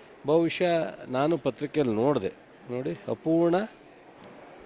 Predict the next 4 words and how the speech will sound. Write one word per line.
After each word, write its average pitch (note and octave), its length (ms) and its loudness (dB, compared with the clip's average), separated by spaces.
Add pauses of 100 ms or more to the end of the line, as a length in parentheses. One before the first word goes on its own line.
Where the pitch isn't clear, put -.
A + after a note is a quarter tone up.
(140)
ಮಂದಿರದಲ್ಲಿ C#3 600 2
ಪ್ರತಿಷ್ಠಾಪನೆ D3 800 -2
ಸಲ್ಲದು A#2 500 -2
ಅಂತ. F2+ 300 -12